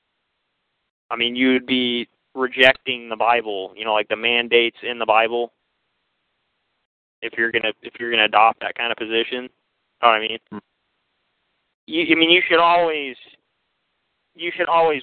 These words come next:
Speaker 1: want to have a wife. You know what I mean? You should always
Speaker 2: Yeah.
Speaker 1: leave that possibility open. I mean, that's,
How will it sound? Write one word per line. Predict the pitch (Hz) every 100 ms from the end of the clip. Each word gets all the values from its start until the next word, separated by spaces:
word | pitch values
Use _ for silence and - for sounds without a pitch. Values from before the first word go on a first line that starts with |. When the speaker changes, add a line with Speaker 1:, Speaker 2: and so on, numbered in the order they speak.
| -
Speaker 1:
want | 135 151 -
to | - 123
have | 135 120
a |
wife. | 110 120 95 -
You | - - _ _ -
know | 117
what | 107
I |
mean? | 107 104 - _ _ _ _
You | -
should | 139
always | 127 120 104
Speaker 2:
Yeah. | 85
Speaker 1:
leave | 120 120
that | 117 110 - -
possibility | 135 117 117 120 110 110
open. | 113 104
I | 98 98
mean, | 104
that's, | 107